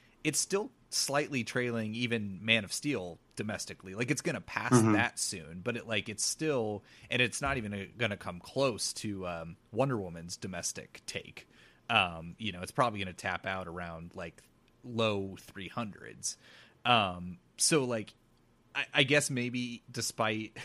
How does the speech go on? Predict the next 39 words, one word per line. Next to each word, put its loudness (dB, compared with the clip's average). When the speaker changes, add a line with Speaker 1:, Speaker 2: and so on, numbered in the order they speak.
Speaker 1:
<laughs> -14
I 6
guess 6
what 6
I'm 4
saying 0
is 0
maybe 2
in 2
the -2
States -4
there's -4
still 2
some 0
sort -2
of -6
standard -2
<laughs> -16
that, 4
that -2
people 10
Speaker 2:
<laughs> 6
Speaker 1:
see 4
to -2
these -2
movies, -2
because -2
it's -8
not -4
making -8
the, -10
the -4
six 0
hundred, 0
seven -2
hundred -6
million -8
that, -12
like, -8